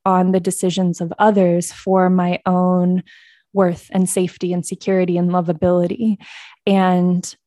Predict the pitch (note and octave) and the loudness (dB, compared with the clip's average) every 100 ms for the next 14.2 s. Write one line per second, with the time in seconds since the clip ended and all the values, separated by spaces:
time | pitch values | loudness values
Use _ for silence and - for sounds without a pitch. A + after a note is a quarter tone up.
0 | _ _ _ _ _ _ - G#3+ G3 F#3 | _ _ _ _ _ _ -4 0 2 2
1 | F#3 F#3+ F3 F3 F3 E3+ E3+ - _ _ | 2 2 2 0 0 0 -4 -8 _ _
2 | _ _ _ _ - G3 G3 G3 F#3+ F#3 | _ _ _ _ -2 -2 4 4 4 4
3 | F3+ F3 F#3 F3 F#3 F3+ F3+ F3 F3+ E3+ | 2 0 -2 -6 -2 0 2 0 -2 -4
4 | E3+ E3+ F3 - _ _ - F3+ F3 E3+ | -2 -2 -4 -8 _ _ -4 -2 0 -2
5 | E3 F#3+ F#3 F3 F3 G3 - G#3+ F#3 F3 | -2 -2 -2 -2 -4 -4 -6 -4 -6 -6
6 | F3 F#3+ G3 F#3+ - G3 G3+ - - E3+ | -4 -2 -2 -4 -4 -4 -4 -8 -8 -4
7 | E3+ F3+ F3+ G#3 G#3+ - - - - - | -4 -4 -4 -4 -6 -10 -20 -20 -20 -16
8 | - G3 F3+ F3 F#3+ G#3 G#3 _ _ _ | -4 -2 -2 -2 -6 -6 -8 _ _ _
9 | _ _ G#3 F#3 F3 - _ _ _ - | _ _ 2 2 0 -8 _ _ _ -4
10 | G#3 G3 F#3 G3 G3 F3+ F3 - G3+ F3+ | 0 2 2 0 0 0 0 -2 -2 0
11 | F#3 F#3+ F#3+ F#3 F#3 - G3+ F#3+ F3+ F3+ | 0 0 0 -2 -4 -2 0 0 -2 0
12 | G3 F#3 F3 - F3 E3 E3+ A#3 A3 - | 2 2 0 -6 -6 -4 -2 0 -2 -2
13 | F#3 F3 F#3+ G3+ F#3 - F#3+ G#3 F3 F3 | -2 0 2 2 0 0 -2 -2 -4 -6
14 | E3+ | -6